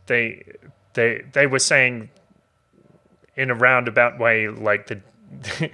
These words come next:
<laughs> these drugs can treat the demons in your head. Um, and I said, "Well, um, I, I don't,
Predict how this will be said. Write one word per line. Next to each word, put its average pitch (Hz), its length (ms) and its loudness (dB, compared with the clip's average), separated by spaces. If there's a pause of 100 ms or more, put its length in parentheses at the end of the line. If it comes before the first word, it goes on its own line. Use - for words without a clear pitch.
(140)
<laughs> - 160 -20
these 127 280 0
drugs 120 420 0
can 113 160 -10
treat 123 320 -4
the 123 60 -10
demons 101 560 -8
in 101 100 -14
your 98 140 -6
head. 104 340 -2 (460)
Um, 107 400 0 (260)
and 120 340 2
I 110 80 4
said, 110 340 0
"Well, 117 400 0 (1160)
um, 113 640 0 (920)
I, 139 220 0
I 131 160 -2
don't, 143 220 -2